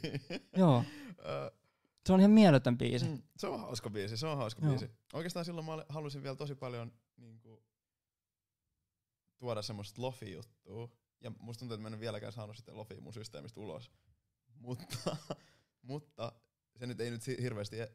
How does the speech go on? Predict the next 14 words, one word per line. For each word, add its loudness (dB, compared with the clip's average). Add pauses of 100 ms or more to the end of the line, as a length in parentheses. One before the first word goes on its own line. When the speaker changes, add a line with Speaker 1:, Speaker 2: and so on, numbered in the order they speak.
Speaker 2:
edusta -8
sitä, -12
mut -14
kyllä -12
se -8
vähän -8
sitä -18
edustaa -14
kuitenkin. -14 (680)
Siinä -8
on, -12 (200)
ö, -10 (460)
Musta -12
Hanhi -6